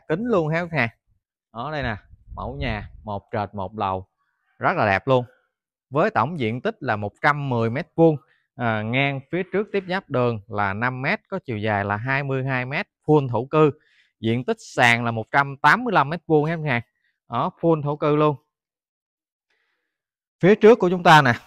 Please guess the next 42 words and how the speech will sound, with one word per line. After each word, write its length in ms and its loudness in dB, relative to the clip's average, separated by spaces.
đó, 360 -2
đây, 200 4
nền, 320 2
à, 420 -2
săn 360 0
là 100 2
cao 340 6
hơn 220 2
mặt 180 -4
đường 280 -2
rất 180 -2
là 100 0
nhiều 260 0
luôn. 180 2
Đường 300 0
thì 200 0
khỏi 260 -2
nói 240 -2
hết 120 -4
nha. 200 0
Lòng 520 4
và 160 4
đời, 220 2
lề 320 4
đường 300 2
là 200 2
rộng 280 -2
là 80 -2
chín 300 -2
mét 180 0
ha. 160 4
Đó, 160 -14
có 200 -2
vỉa 120 2
hè 260 2
luôn 160 2
nè. 100 -2
Chúng 120 -12
ta 200 4
vào 240 6
bên 220 -2
trong. 200 2